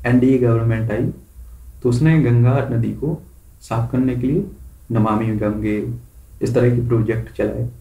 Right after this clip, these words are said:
उसके बाद आपने देखा होगा गं-, कानपुर से बड़े बड़े उद्योग, चमड़ा उद्योग हटवाए गए और सुनते हैं कि वो आगरा में स्थापित करवाए गए। तो इस तरह से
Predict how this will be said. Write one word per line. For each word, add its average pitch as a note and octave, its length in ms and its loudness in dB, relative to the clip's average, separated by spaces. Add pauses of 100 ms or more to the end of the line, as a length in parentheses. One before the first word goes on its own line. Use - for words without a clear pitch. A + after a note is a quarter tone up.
(800)
उसके D3 260 0
बाद D3+ 360 0 (200)
आपने B2 240 0
देखा B2 240 -2
होगा A#2+ 180 4
गं-, A#2 320 -2 (440)
कानपुर A#2 360 0
से A#2+ 100 -4
बड़े A#2+ 260 2
बड़े A2 220 2
उद्योग, G2+ 440 -4
चमड़ा G#2 240 -4
उद्योग G#2 360 -6 (280)
हटवाए G#2 300 -2
गए A2+ 260 -6 (1200)
और G2+ 100 -6
सुनते A2+ 260 -2
हैं A2 160 -2
कि A2 120 0 (340)
वो G#2 360 0 (480)
आगरा A2 280 -2
में A2 120 -4
स्थापित A2+ 420 -4
करवाए - 300 -4
गए। - 140 -14 (2250)
तो A2+ 60 0
इस A2 140 -4
तरह A#2+ 180 2
से A#3+ 280 -2